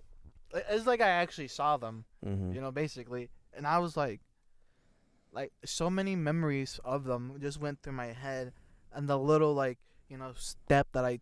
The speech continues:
Speaker 1: took, I was, like, going through life, like, everything was just happening. I was, like, seeing my birth and everything. I was like, "What the fuck?"
Speaker 2: Like, as you're just taking, like, slow steps, like, you just
Speaker 1: Yeah.
Speaker 2: see your life, like, flying past you.
Speaker 1: Yeah, some anime shit when they get hit by the truck, they're like,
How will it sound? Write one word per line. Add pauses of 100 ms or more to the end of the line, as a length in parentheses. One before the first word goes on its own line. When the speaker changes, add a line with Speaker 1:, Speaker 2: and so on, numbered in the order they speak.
Speaker 1:
took,
I
was,
like, (140)
going
through
life, (240)
like, (160)
everything
was
just
happening.
I
was,
like,
seeing
my
birth
and
everything.
I
was
like,
"What
the (160)
fuck?" (120)
Speaker 2:
Like,
as
you're
just
taking,
like,
slow
steps,
like,
you
just
Speaker 1:
Yeah.
Speaker 2:
see
your
life,
like,
flying
past
you.
Speaker 1:
Yeah,
some
anime
shit
when
they
get
hit
by
the
truck,
they're
like,